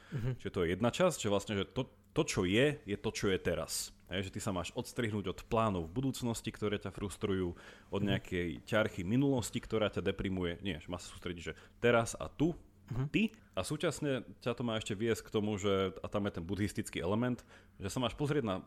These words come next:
Speaker 2: prítomnosť bez nejakého predsudku a hodnotenia. A tam je vlastne ten element toho, že nič sa nemení, bolesť neexistuje, že proste, že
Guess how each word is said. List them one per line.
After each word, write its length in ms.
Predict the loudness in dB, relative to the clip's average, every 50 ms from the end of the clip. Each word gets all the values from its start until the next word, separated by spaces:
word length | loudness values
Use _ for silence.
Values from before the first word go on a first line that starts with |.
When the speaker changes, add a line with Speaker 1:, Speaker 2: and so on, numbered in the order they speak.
| -12 -14 -6
Speaker 2:
prítomnosť 640 | 0 0 0 2 0 0 0 2 0 0 -2 -6 -12
bez 340 | -14 -12 -4 0 2 2 2 2
nejakého 260 | -2 -2 -2 -4 -6
predsudku 600 | -2 2 4 4 4 2 0 -6 -6 -6 -10 -6 -4
a 80 | -2
hodnotenia. 680 | 0 0 0 0 0 -2 -2 -2 -4 -6 -6 -8 -12 -14 -16 -20 -20 -20 -14
A 100 | -10 -6
tam 120 | -2 0
je 80 | 2 4
vlastne 240 | 2 2 2 0
ten 140 | -4 -4 -4
element 340 | -2 0 0 2 2 2 0
toho, 240 | -2 -4 -6 -4 -4
že 200 | -2 -2 -2 -2 -4 -6 -20 -20 -20 -16 -6
nič 220 | 0 0 0 0
sa 100 | 0 -2
nemení, 480 | -2 0 0 0 2 2 0 0 0 -2 -2 -6 -12 -16 -14
bolesť 420 | -8 -2 2 2 4 4 2 0 -2
neexistuje, 640 | -2 -2 -2 -4 -4 -4 -4 -4 -2 0 2 2 2 0
že 120 | -4 -8
proste, 320 | -8 -8 -8 -6 -4 -6 -6
že 160 | -4 -4 -8